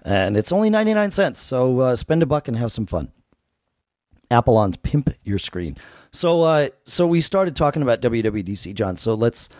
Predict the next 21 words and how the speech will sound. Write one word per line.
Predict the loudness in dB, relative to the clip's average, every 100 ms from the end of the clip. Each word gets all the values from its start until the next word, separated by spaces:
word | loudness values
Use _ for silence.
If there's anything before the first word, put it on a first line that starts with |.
| -20 _ _ _ _ _
let, | 0 2
let, | 0 4
let's, | 2 2 0
let's | 2 2 2
let | -2
that, | -2 -2 2
let's | 4 6
let | 4
that | 6 4
roll. | 2 0 -2 -8 -20 -6
Um, | 0 2 2 2 -2 -6 -10 -14 _ _ _ _ _ _ _ -2
you, | 0
you | 2 0
clearly | 2 2 2 2
have | 0 0
some | 0
thoughts | 2 2
on | 2 2
this, | 2
so | 2
go. | 2 0